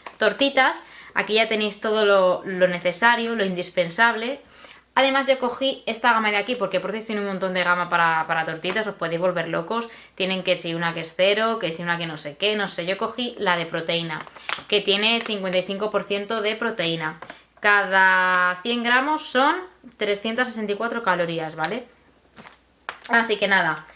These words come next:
eh, os cuento un poco. Lo he cogido para, sobre todo para desayunar, porque quiero ingerir más proteína y soy fan de las tortitas,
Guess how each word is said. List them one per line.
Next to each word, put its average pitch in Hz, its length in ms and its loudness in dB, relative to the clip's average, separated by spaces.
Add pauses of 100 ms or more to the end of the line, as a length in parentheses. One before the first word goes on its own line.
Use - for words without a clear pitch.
(420)
eh, 214 1200 2
os 233 140 0
cuento 262 280 6
un 233 100 2
poco. 175 400 2
Lo 233 80 4
he 233 40 0
cogido 285 400 4
para, 208 440 4
sobre 202 180 -6
todo 240 200 0
para 214 160 6
desayunar, 190 680 2
porque 190 280 -2
quiero 190 160 -2
ingerir 196 280 -4
más 175 160 -4
proteína 196 580 0 (320)
y 196 180 -2
soy 196 200 2
fan 190 240 2
de 180 80 0
las 180 160 0
tortitas, 233 460 0